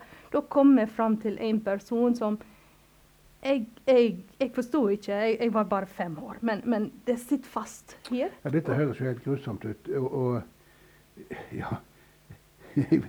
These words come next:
Speaker 2: jeg vet ikke hva jeg skal si, altså. Det, det, det er jo helt utenkelig. Altså, det er jo, eh,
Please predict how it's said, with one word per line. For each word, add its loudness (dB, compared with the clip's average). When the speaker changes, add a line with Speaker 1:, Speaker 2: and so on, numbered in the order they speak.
Speaker 2:
jeg -4
vet 0
ikke -6
hva -2
jeg 2
skal -4
si, -2
altså. -4
Det, -2
det, 6
det 2
er 6
jo 4
helt -2
utenkelig. -6
Altså, -8
det 0
er 4
jo, 0
eh, -10